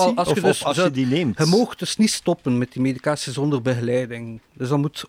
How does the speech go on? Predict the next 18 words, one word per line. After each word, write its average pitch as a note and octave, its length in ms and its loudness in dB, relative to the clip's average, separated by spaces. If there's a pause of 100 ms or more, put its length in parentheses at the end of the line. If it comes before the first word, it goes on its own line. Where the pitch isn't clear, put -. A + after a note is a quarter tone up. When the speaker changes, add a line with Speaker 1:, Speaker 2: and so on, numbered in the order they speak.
Speaker 1:
opgebouwd G#3 580 -2
worden A#3 340 -2 (440)
en D3+ 80 -8
dat D3 100 -2
moet D#3 80 0
ook D3 160 -8
afgebouwd A#2+ 540 -8
worden. A#2 400 -10 (600)
Onder F3+ 380 4
begeleiding. A#2+ 760 0
Speaker 2:
Ja. F#2 220 -6 (100)
Speaker 1:
Dus - 140 -6
jij D#3+ 120 -2
mag F#3+ 260 -2
niet F#3+ 140 0
zeggen F#3+ 320 2
van, E3+ 180 -4
oh, D#3 300 -4